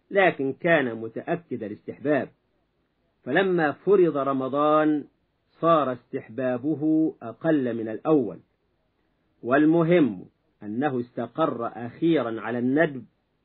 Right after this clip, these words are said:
لا على الوجوب، وهو ما يفسر به فطر ابن مسعود يوم عاشوراء، كما ثبت في الصحيحين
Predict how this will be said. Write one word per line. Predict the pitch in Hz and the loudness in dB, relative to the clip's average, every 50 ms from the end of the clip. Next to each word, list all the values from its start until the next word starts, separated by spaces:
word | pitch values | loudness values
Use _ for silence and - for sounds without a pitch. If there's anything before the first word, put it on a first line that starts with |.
| _ _ _ - | _ _ _ -14
لا | 110 113 120 139 147 156 156 | -10 -6 -4 -2 0 2 2
على | 139 123 123 131 143 | 2 0 0 0 0
الوجوب، | 151 139 135 131 131 123 123 165 175 160 120 92 - _ _ _ _ _ _ _ _ _ _ _ _ _ _ - | -2 -2 -2 -2 -2 0 4 4 6 6 4 2 -4 _ _ _ _ _ _ _ _ _ _ _ _ _ _ -14
وهو | 101 101 104 151 165 160 147 135 | -12 -8 -4 -2 0 2 2 2
ما | 135 139 151 160 156 | 0 2 2 2 2
يفسر | 147 139 135 127 - 131 127 - _ - 156 160 143 135 | 2 0 -2 -4 -6 -10 -12 -10 _ -2 0 0 0 0
به | 127 143 156 147 156 156 _ _ _ - - | 0 0 0 2 0 -2 _ _ _ -14 -6
فطر | - 175 170 170 - 123 127 | -4 -4 -4 -4 -6 -6 -6
ابن | 160 147 127 120 127 127 120 | -6 -6 -4 -4 -2 -2 0
مسعود | 123 123 123 - - 120 131 151 156 156 156 160 156 123 - _ _ _ _ - | 0 -2 -4 -6 -10 -8 -4 -2 -2 0 0 0 -2 -4 -6 _ _ _ _ -8
يوم | 120 135 143 139 123 117 117 | -4 -2 -2 -2 -2 -4 -4
عاشوراء، | 110 120 143 151 143 139 - - 117 117 120 135 143 147 147 147 151 147 - _ _ _ _ _ _ _ _ _ _ _ _ _ _ - | -2 0 2 2 2 0 -2 -6 -6 -6 -4 -2 0 0 2 2 0 0 -2 _ _ _ _ _ _ _ _ _ _ _ _ _ _ -8
كما | 135 139 127 123 120 | -6 -6 -4 -4 -4
ثبت | 120 - 175 170 143 131 123 - 120 | -2 0 0 2 2 0 -4 -4 -8
في | 113 - | -8 -8
الصحيحين | 147 143 - - 135 123 - 139 143 139 - - 160 160 135 101 90 87 | -10 -10 -6 -6 -6 -4 -4 -4 -4 -4 0 2 2 2 2 0 -4 -10